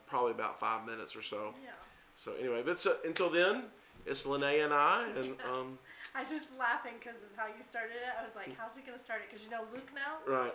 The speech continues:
Speaker 2: he doesn't welcome anymore.
Speaker 1: Right,
Speaker 2: He just
Speaker 1: exactly.
Speaker 2: hits record.
Speaker 1: He just hits record, yeah.
Speaker 2: So
Speaker 1: Y-
Speaker 2: I was waiting to see what you were gonna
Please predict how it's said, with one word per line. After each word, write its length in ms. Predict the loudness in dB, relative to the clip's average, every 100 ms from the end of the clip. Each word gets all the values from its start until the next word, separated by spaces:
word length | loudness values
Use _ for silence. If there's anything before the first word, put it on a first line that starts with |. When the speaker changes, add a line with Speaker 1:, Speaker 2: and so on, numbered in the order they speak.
| -8
Speaker 2:
he 60 | -8
doesn't 220 | -6 -4
welcome 320 | 4 4 2 -8
anymore. 340 | -12 -14 -14 -2
Speaker 1:
Right, 260 | 2 2 2
Speaker 2:
He 60 | 0
just 240 | 0 0
Speaker 1:
exactly. 60 | -4
Speaker 2:
hits 260 | -8 -10
record. 300 | -14 -12 -12 -8
Speaker 1:
He 80 | -6
just 160 | -6
hits 160 | -6 -6
record, 300 | -6 -4 -2
yeah. 140 | -4 -4 -8 -20 -20 -10
Speaker 2:
So 80 | -6 -6 -8
Speaker 1:
Y- 60 | -10 -4
Speaker 2:
I 120 | -4
was 100 | -4
waiting 240 | -8 -10 -12
to 80 |
see 140 | -14 -16
what 100 | -14
you 80 | -14
were 120 | -16
gonna 160 | -16